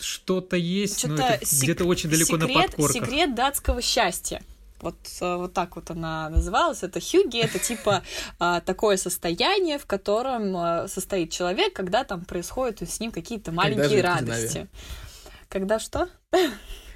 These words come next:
Speaker 3: Когда живёт в Скандинавии.
Speaker 2: Ну или когда живёт в Скандинавии, да.
Speaker 3: <laughs>
Speaker 2: Вот. И у них, э, там вообще нету как бы такой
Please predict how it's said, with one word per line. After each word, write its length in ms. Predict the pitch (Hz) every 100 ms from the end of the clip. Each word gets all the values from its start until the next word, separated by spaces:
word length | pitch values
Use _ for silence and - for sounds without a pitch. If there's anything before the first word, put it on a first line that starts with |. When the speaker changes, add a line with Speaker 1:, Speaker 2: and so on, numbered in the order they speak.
| -
Speaker 3:
Когда 280 | 135 139 175
живёт 200 | 170 160
в 40 |
Скандинавии. 480 | 160 143 135 123 117
Speaker 2:
Ну 120 | 466 494
или 60 |
когда 280 | 320 262 302
живёт 200 | 240 262
в 40 |
Скандинавии, 720 | - 226 196 190 180 196 196 180
да. 200 | 180 175 - - -
Speaker 3:
<laughs> 340 | 190 170 - -
Speaker 2:
Вот. 380 | 202 202 190 -
И 460 | 120 240 254 262 240
у 100 | 247
них, 360 | 294 415 -
э, 420 | 240 247 254 247 240
там 200 | 269 302
вообще 320 | 277 - 320
нету 600 | 269 240 233 - 196 165
как 200 | - 180
бы 200 | 170 165 170
такой 560 | - 185 202 190 175